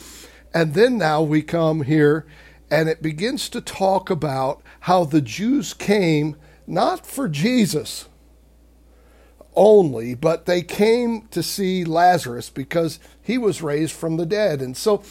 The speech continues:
people oftentimes come, whether it's to church or different places, not for the right reasons, right? It's, it's, "Okay, this famous person, Jesus, is there,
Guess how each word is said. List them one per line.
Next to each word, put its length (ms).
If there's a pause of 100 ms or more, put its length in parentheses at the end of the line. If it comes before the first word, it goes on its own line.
(520)
people 600
oftentimes 1200
come, 460 (100)
whether 320
it's 160
to 100
church 640
or 380 (200)
different 380
places, 680 (300)
not 480
for 300
the 160
right 400
reasons, 760 (520)
right? 380
It's, 360 (220)
it's, 240
"Okay, 380
this 240
famous 420
person, 440
Jesus, 500
is 160
there, 340